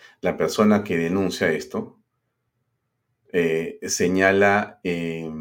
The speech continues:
que el señor Valer le propinó puñetes, patadas en el rostro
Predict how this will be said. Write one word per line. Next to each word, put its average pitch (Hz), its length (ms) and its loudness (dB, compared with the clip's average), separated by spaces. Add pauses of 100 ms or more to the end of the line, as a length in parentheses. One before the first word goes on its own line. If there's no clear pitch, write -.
(1160)
que 85 680 0
el 90 160 -2
señor 101 220 2
Valer 98 260 6
le 98 120 6
propinó 92 880 -2 (340)
puñetes, 104 840 -2 (380)
patadas 98 540 4
en 85 120 -4
el 76 120 -8
rostro 95 580 -4